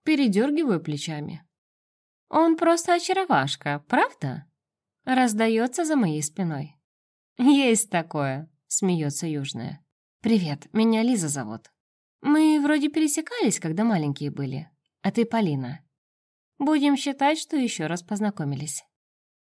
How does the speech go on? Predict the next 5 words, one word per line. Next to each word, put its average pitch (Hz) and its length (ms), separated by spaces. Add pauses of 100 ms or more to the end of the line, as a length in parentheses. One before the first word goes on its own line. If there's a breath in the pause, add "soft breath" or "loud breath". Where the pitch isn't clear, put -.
(180)
Блондинка 262 640
тянет 262 360
ладошку 214 540
моей 185 300
сводной. 147 580